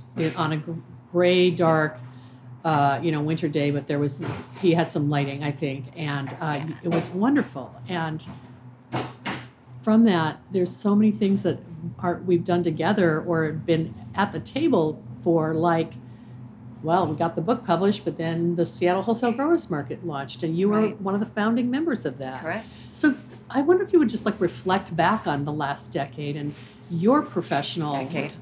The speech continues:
Speaker 1: changes. Well, 'cause, well, since we
Speaker 2: Yes.
Speaker 1: met in
Speaker 2: <laughs>
Speaker 1: two thousand ten
Speaker 2: Yeah.
Speaker 1: and now it's
Speaker 2: Yeah.
Speaker 1: two thousand twenty, I have to say that you were, like, along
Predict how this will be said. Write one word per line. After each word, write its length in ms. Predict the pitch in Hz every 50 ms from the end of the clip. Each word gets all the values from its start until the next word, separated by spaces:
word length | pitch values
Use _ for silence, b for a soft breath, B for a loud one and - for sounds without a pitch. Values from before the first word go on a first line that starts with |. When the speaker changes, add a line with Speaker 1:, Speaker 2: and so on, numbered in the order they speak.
| - -
Speaker 1:
changes. 800 | - - - 165 160 156 143 - 160 143 147 151 156 151 -
Well, 180 | - 240 233 220
'cause, 240 | - 233 220 220 - -
well, 240 | 214 196 185 160 - - - - -
since 220 | - - 359 339 -
we 60 | -
Speaker 2:
Yes. 120 | 294 277
Speaker 1:
met 120 | 247 214 202
in 80 | 196 196
Speaker 2:
<laughs> 20 |
Speaker 1:
two 100 | 196 -
thousand 300 | 226 196 185 - - - -
ten 180 | - 202 180 175 160
Speaker 2:
Yeah. 40 | 160
Speaker 1:
and 80 | 160 330
now 140 | 320 -
it's 100 | 440 480 508 480 480 440
Speaker 2:
Yeah. 180 | 415 403 403 - - -
Speaker 1:
two 160 | - 240 220
thousand 280 | 220 202 185 - -
twenty, 400 | - - - 208 190 190 180 - - - - - - - - - - - - - - - -
I 100 | 269 302
have 240 | 294 285 311 311 -
to 100 | 330 -
say 240 | - - 320 320
that 100 | 277 233
you 160 | 202 202 220 226
were, 100 | 226 220
like, 220 | 214 214 208 214
along 600 | 214 214 208 202 202 208 214 208 220 233 240 233